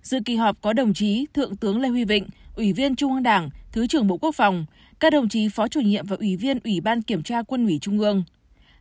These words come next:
Tại kỳ họp, Ủy ban Kiểm tra Quân ủy Trung ương đã thống nhất biểu quyết bầu bổ sung Thiếu tướng Khổng Văn Minh,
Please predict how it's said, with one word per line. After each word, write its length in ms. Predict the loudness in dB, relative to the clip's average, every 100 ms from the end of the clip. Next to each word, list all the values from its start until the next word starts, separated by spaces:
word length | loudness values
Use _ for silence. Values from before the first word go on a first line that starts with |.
| -2
Tại 160 | -2
kỳ 120 | 0 2
họp, 260 | 2 2 -4 _ _
Ủy 80 | 0
ban 240 | 2 2
Kiểm 140 | 0 -2
tra 200 | -2 -2
Quân 200 | -2 0
ủy 120 | -2
Trung 200 | -2 -4
ương 200 | -2 -2
đã 100 | -2
thống 240 | -4 -2 0
nhất 180 | 0 -2 -14 -8
biểu 160 | -2 0
quyết 200 | 0 -2
bầu 160 | -2
bổ 200 | 0 0
sung 220 | -2 -4 -4
Thiếu 140 | -6
tướng 260 | -4 -4 -2
Khổng 220 | -4 -4
Văn 200 | 0 0
Minh, 220 | 2 0